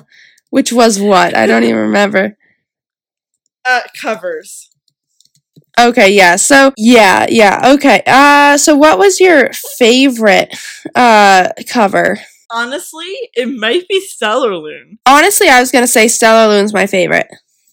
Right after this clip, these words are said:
Speaker 1: That's what I was gonna say. Stellarlune, I think, is my favorite. I think it topped it, like, everything else.
Speaker 2: Yeah. The color scheme,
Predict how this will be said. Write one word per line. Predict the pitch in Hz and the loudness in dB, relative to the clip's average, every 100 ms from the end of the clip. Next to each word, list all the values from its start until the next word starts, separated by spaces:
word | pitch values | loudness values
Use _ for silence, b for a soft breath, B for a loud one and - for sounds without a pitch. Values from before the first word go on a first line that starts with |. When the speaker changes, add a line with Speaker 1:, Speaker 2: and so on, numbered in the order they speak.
| _ | _
Speaker 1:
That's | - 240 247 | -2 0 2
what | 254 | 2
I | 240 | 2
was | 226 | 2
gonna | 208 202 | -2 -2
say. | 185 | -2
Stellarlune, | 190 - 240 254 277 269 247 | -4 0 2 4 4 2 2
I | 214 | 0
think, | 214 196 | -2 -4
is | 196 196 | -6 -6
my | 180 | -8
favorite. | 180 175 170 180 | -4 -4 0 0
I | 196 | 0
think | 220 214 | -2 -4
it | 190 | -4
topped | - 180 170 - | -2 -2 -2 -6
it, | 175 - _ _ | -6 -8 _ _
like, | 220 196 - | -6 -6 -2
everything | 190 190 196 180 | -4 -4 -6 -2
else. | 175 175 - | -2 -2 -2
Speaker 2:
Yeah. | 208 190 175 - _ _ _ _ _ _ - | -2 -2 -4 -8 _ _ _ _ _ _ -8
The | 226 | -8
color | - 262 262 294 | -6 -2 0 -2
scheme, | 262 - 285 277 269 | -6 -10 -8 -6 -6